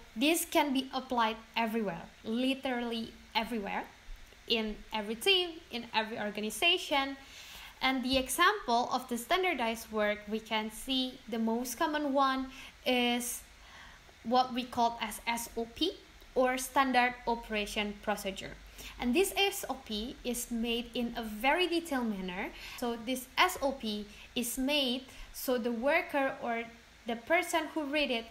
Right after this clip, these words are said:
can actually understand what they are going to do in the process or what they need to do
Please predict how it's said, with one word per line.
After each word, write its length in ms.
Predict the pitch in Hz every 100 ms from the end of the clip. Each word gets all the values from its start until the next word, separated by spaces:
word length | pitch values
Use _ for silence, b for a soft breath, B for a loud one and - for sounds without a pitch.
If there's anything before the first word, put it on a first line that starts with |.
| - -
can 380 | 254 262 254 262 -
actually 580 | 269 285 - 277 262 262
understand 720 | 240 226 226 226 - 339 330 349 B B B B B -
what 400 | 233 294 294 294 294 -
they 180 | 247 240
are 300 | 233 240 233 - - - - - - - - -
going 320 | 262 262 262 262
to 200 | - 247
do 440 | 233 311 294 294 - -
in 260 | 240 233
the 80 | 226
process 640 | - 311 311 269 254 254 -
or 100 | 240 226
what 340 | 233 233 226
they 160 | 240 233
need 240 | 240 262 -
to 160 | - 214
do 300 | 226 226